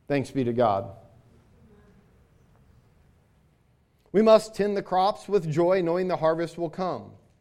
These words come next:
We must plow before that with joy, knowing the harvest will come. We must wait for the autumn and spring rains, knowing that a harvest is coming. You know, the image of a judge standing at the, the door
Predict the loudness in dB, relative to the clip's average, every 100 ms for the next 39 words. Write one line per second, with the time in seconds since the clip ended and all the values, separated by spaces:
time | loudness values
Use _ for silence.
0 | _ _ _ _ _ _ _ -4 2 2
1 | 0 -2 2 4 4 0 -4 0 6 6
2 | 6 0 0 -2 -2 0 2 2 0 -2
3 | -2 0 0 0 -2 -4 -4 -2 0 2
4 | 0 0 2 6 6 4 -2 2 4 4
5 | 2 -4 -8 -6 -4 -2 -2 0 -2 -6
6 | -10 -20 -6 2 4 4 2 0 2 4
7 | 4 0 -4 -8 -6 -6 -4 -6 -14 -20
8 | _ _ _ _ _ _ _ _ _ _
9 | _ _ _ _ _ _ _ _ _ _
10 | _ _ _ _ _ _ _ _ 0 2
11 | 4 2 0 0 0 0 2 4 4 2
12 | -2 -4 -2 -2 -4 -2 -4 -4 -8 -20
13 | _ _ -10 0 0 4 4 4 2 -6